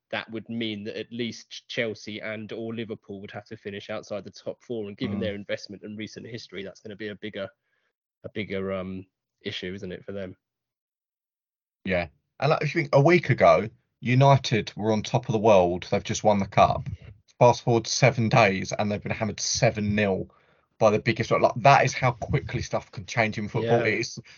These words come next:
Speaker 2: the strangest sport. Um, like, to go from those <laughs> emotions, you just, like, I saw, uh, again, I saw a tweet earlier, and it was, uh, it was really simple. It was like, imagine losing seven nil to Arsenal,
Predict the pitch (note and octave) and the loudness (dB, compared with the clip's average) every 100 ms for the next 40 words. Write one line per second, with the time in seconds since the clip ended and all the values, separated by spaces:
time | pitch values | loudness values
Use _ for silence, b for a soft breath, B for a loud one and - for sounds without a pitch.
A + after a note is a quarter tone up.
0 | _ A#2+ - - C#3+ C3+ C#3 B2 A#2 - | _ -4 -4 -2 4 6 6 0 -4 -8
1 | - - B2 F2+ - - _ _ _ _ | -12 0 0 0 -4 -12 _ _ _ _
2 | _ - A2 A2 G#2+ - - A2 - _ | _ 4 4 4 -2 -8 4 4 4 _
3 | - C3+ C#3+ C#3+ - B2+ A#2 C3 B2+ A#2+ | -4 4 6 6 2 -2 6 6 6 2
4 | A#2 C3 D3 - C#3 G2+ F#2 - - G#2+ | 4 4 4 0 -4 -4 -6 -8 -8 -10
5 | G2 B2 A#2 A#2 A2+ - b b b b | -6 -6 -2 4 4 4 b b b b
6 | b - C#3+ G#3 E3+ F3+ E3 F3 D#3+ C#3 | b 2 4 6 8 8 6 2 0 0
7 | D#3+ D3 D#3 D3+ E3+ C#3 A2 A2 - B2 | -2 -2 -2 2 2 2 -2 -8 -4 -2
8 | A2 C3 C3+ - D3 D#3+ C#3 F3+ B2+ A2 | -2 -2 -4 -4 0 2 2 0 0 -2
9 | A2 A2+ C3+ C#3+ C#3 D3 C#3 C3 B2+ - | 2 2 4 2 4 2 2 2 -2 0
10 | A#2+ A#2+ A#2+ A#2 B2+ C3+ - C#3 | 0 0 -2 0 2 2 2 0